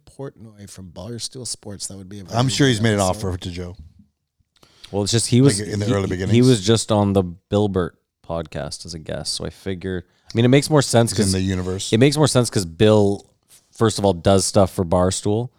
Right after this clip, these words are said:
Speaker 3: but also Bill is, like, a huge sports guy. Bill Burr fucking bleeds sports, so it makes sense. And then
Speaker 1: Kreischer hasn't been on in a while,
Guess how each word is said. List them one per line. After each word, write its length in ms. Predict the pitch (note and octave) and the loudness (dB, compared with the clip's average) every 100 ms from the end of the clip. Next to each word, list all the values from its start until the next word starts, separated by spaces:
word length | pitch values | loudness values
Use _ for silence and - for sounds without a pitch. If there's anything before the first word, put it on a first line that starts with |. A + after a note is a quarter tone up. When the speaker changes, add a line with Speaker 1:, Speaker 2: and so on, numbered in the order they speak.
| _ _ | _ _
Speaker 3:
but 80 | G#2 | 0
also 240 | A2+ - | 2 2
Bill 340 | G2+ E2+ A2+ A2 | -2 4 6 6
is, 140 | F#2 | 4
like, 140 | F#2 E2+ | 0 -2
a 40 | |
huge 600 | E2+ - G#2 G2 F#2 E2+ | -4 -6 -2 0 0 -2
sports 440 | - - F#2 E2+ - | -6 -6 -6 -6 -8
guy. 300 | D2+ C#2+ - _ _ | -8 -8 -10 _ _
Bill 160 | G2 F#2+ | -2 2
Burr 360 | F#2+ F#2 F2 - | 4 4 0 -6
fucking 380 | - F2 - E2+ | -6 -6 -4 -6
bleeds 420 | E2+ F2+ F2 D2+ | -2 -2 -2 -4
sports, 360 | - F2 D2 - | -6 -6 -8 -8
so 60 | |
it 40 | F2 | -6
makes 200 | F2 - | -6 -6
sense. 360 | E2 D#2 - - | -6 -8 -10 -12
And 140 | - F#2 | -6 -2
then 280 | F#2 E2 F2+ - | -2 -4 -12 -14
Speaker 1:
Kreischer 480 | C#3 E3 - D#3+ | -8 -6 -6 -6
hasn't 320 | A2+ E2+ F2+ F2 | -8 -10 -12 -14
been 160 | F2+ | -14
on 160 | D#2+ D#2+ | -14 -14
in 80 | E2+ | -14
a 60 | |
while, 420 | D#2+ D#2+ E2+ A#2+ | -14 -14 -12 -14